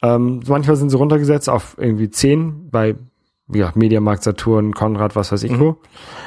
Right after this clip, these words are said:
Speaker 1: Ähm, und halt seltene, die sind halt, ähm,
Speaker 2: Wird teuer.
Speaker 1: Furchtbar teuer. Also es gi-, es gibt so einen, so einen goldenen Mario,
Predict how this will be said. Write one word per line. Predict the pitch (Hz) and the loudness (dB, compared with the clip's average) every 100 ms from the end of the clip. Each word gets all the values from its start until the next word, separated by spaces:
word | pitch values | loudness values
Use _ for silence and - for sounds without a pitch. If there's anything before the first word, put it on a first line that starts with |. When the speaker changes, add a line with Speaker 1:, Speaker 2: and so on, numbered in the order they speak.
| - - _ 135 | -20 -20 _ 0
Speaker 1:
Ähm, | 123 120 123 113 - - - - - | 2 2 2 0 -4 -20 -20 -14 -2
und | 160 156 - | -2 -2 -4
halt | 139 139 - | -4 -4 -8
seltene, | 147 131 120 127 135 160 156 165 196 220 _ | 0 2 4 2 2 2 2 4 2 -6 _
die | 139 | -4
sind | 143 156 | 0 2
halt, | 147 151 - | 2 0 -2
ähm, | - 143 143 | -6 -4 -2
Speaker 2:
Wird | 127 - | -2 -2
teuer. | 98 80 82 - _ _ _ | -2 -2 -4 -12 _ _ _
Speaker 1:
Furchtbar | - 135 135 | -2 -2 0
teuer. | 135 131 117 95 107 | 0 2 0 -2 -4
Also | 113 113 | -2 0
es | 127 117 | 0 2
gi-, | 160 | 0
es | 202 - | 0 -2
gibt | 151 | -2
so | 151 | 0
einen, | 135 127 - - _ | 0 -2 -10 -20 _
so | - | 0
einen | 139 135 127 | 2 4 2
goldenen | 123 127 143 160 160 | 2 2 4 2 4
Mario, | 143 127 135 156 180 233 | 2 2 4 4 4 0